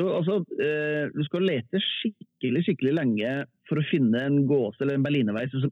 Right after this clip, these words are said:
ikke har en eller annen tropisk frukt slengt etter seg. Så sånn sett så har <laughs> på en måte den, der føler jeg den stilen har egentlig dødd litt, for at, eh, et-, etter å påstå av de som hører på det her, så de færreste har antagelig smakt en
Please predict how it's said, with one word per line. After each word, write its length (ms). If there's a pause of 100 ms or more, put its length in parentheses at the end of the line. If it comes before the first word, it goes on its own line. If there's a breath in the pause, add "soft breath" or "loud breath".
ikke 400
har 160
en 240
eller 140
annen 260
tropisk 460
frukt 260
slengt 240
etter 160
seg. 220 (580 soft breath)
Så 140
sånn 180
sett 240
så 80
har 300
<laughs> 80
på 80
en 80
måte 260
den, 220 (340 loud breath)
der 160
føler 240
jeg 60
den 180
stilen 300
har 80
egentlig 260
dødd 240
litt, 240
for 160
at, 80
eh, 320 (800)
et-, 240
etter 160
å 80
påstå 240
av 220
de 80 (100)
som 160
hører 240
på 220 (160)
det 80
her, 180
så 140 (260)
de 140 (180)
færreste 480
har 240 (320)
antagelig 460
smakt 260 (580)
en 200